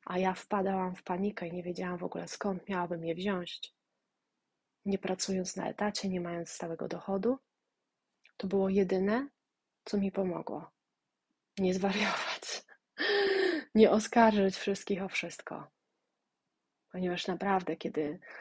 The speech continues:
boimy się o pieniądze, to dotyka to naszej bazowej potrzeby poczucia bezpieczeństwa. Jesteśmy wtedy nieobliczalni, jesteśmy chodzącym strzępkiem nerwów, nie mamy do nikogo na nic cierpliwości.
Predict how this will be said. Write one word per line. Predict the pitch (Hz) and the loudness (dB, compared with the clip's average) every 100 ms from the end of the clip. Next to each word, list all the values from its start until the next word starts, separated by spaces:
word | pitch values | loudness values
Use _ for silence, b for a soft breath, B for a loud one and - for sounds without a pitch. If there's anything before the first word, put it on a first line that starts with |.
| B - | B -4
boimy | 180 190 190 | 0 2 2
się | 185 190 | 0 -4
o | |
pieniądze, | - 180 190 170 160 - - - _ _ _ _ _ _ _ _ _ _ _ - - | -4 -2 0 0 -2 -6 -8 -16 _ _ _ _ _ _ _ _ _ _ _ -18 -6
to | 190 | -2
dotyka | 175 196 - 190 | 0 -2 0 -2
to | 185 | 0
naszej | 180 180 - 185 | -2 -2 0 0
bazowej | 180 180 180 190 190 185 | 0 -2 -2 -2 -2 -2
potrzeby | 180 180 - 170 170 | -4 -4 -4 -6 -8
poczucia | - - - 165 | -10 -10 -10 -10
bezpieczeństwa. | 147 - - - - - - - 175 - | -10 -10 -10 -8 -10 -14 -16 -16 -18 -12
Jesteśmy | 190 180 170 180 | -10 -6 -6 -6
wtedy | - 170 175 | -8 -6 -4
nieobliczalni, | 175 196 202 220 214 202 190 196 190 - _ - | -2 0 0 -2 -2 -2 -2 -4 -6 -10 _ -18
jesteśmy | - - 175 | -12 -10 -8
chodzącym | 160 175 165 170 214 | -8 -6 -4 0 2
strzępkiem | - 208 196 202 190 | 2 2 -2 -2 -2
nerwów, | 170 165 170 - - _ _ _ | -2 -4 -6 -10 -14 _ _ _
nie | 190 | -6
mamy | 180 170 | -4 -4
do | 165 | -4
nikogo | 165 170 - 180 180 | -6 -8 -8 -6 -4
na | 180 | -4
nic | 185 - | -4 -4
cierpliwości. | - 196 - 180 165 165 - 190 | -6 -4 -6 -4 -4 -6 -6 -8